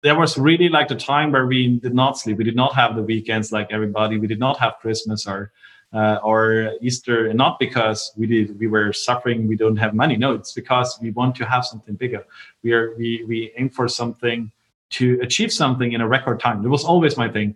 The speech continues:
I don't want to do something. I always want to have it tomorrow. Or,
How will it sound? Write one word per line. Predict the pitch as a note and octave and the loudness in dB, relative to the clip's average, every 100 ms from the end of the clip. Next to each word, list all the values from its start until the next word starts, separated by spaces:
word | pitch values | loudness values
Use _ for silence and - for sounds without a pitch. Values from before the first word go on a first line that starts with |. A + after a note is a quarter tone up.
| _ - - | _ -20 -2
I | B2+ | 2
don't | D3 | 4
want | F3+ F3 | 4 2
to | C#3+ | 2
do | B2+ | -2
something. | - C#3+ C#3+ A2 | 0 -2 0 -2
I | B2 | 2
always | C#3 D#3 B2+ | 4 4 2
want | B2+ | 2
to | B2 | 4
have | A#2+ | 2
it | G#2 | 0
tomorrow. | A2 A2 G#2+ | 0 0 0
Or, | F#2+ | -2